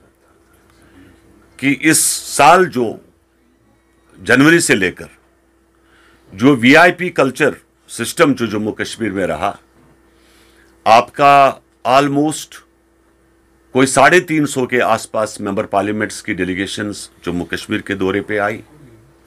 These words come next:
और हर एक डेलीगेशन का कम से कम चार-चार दिन, पाँच-पाँच दिन का प्रोग्राम रहा।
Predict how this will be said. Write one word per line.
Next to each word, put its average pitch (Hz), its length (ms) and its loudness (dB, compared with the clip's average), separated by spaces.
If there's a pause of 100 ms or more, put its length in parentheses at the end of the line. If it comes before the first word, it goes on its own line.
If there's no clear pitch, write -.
(360)
और 120 140 0
हर 131 200 0
एक 180 400 6 (800)
डेलीगेशन 151 560 0
का 127 160 0
कम 120 180 -4
से 113 160 -8
कम 117 160 -4
चार-चार 107 500 0
दिन, 110 200 -4
पाँच-पाँच 101 440 -6
दिन 113 180 -8
का 107 120 -6
प्रोग्राम 101 440 -4
रहा। 98 260 -8